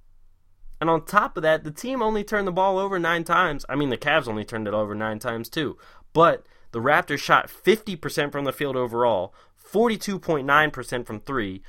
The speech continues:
while the Cavs shot thirty-eight percent from the field and twenty-three percent from three. I mean, J R Smith didn't hit a single shot. Isaiah Thomas was two for fifteen.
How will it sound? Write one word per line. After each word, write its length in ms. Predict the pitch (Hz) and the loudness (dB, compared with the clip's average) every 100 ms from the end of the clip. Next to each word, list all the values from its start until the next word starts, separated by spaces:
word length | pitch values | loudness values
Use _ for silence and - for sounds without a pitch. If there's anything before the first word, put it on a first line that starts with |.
| - - | -14 -2
while 160 | 123 | 0
the 100 | 113 | 0
Cavs 320 | - 196 185 | -4 0 0
shot 280 | 160 160 107 | 2 0 0
thirty-eight 1000 | - - 208 202 196 175 - 151 175 - | -4 2 4 6 4 -4 -6 -4 -4 -4
percent 480 | - 123 - 110 104 - _ _ | -12 -10 -4 -4 -6 -12 _ _
from 200 | 127 117 | -4 -4
the 60 | 110 | -4
field 400 | 113 107 104 - - | -4 -4 -4 -10 -16
and 160 | 127 131 | -12 -10
twenty-three 720 | - 165 170 151 - 165 202 | -6 -2 -2 -4 -6 -4 -4
percent 380 | - 120 107 104 | -4 -6 -6 -6
from 160 | 95 - | -10 -10
three. 260 | 87 - - - - - | -14 -16 -20 -20 -18 -8
I 100 | 131 | -4
mean, 200 | 123 98 | -4 -2
J 160 | 135 | 0
R 140 | 160 139 | 0 0
Smith 360 | - 156 - | -2 -4 -4
didn't 280 | 110 127 120 | -8 -6 -6
hit 120 | 123 | -6
a 60 | 104 | -8
single 400 | - - 151 120 | -6 -4 -4 -4
shot. 360 | - 123 - _ _ _ - - 113 | 0 -2 -2 _ _ _ -20 -6 -4
Isaiah 260 | 117 147 | 0 0
Thomas 400 | 135 151 143 113 | 4 4 4 -2
was 120 | 104 | -8
two 200 | - 147 | -6 -4
for 160 | 139 117 | -4 -6
fifteen. 600 | - 123 - 135 101 | -12 -12 -10 -10 -10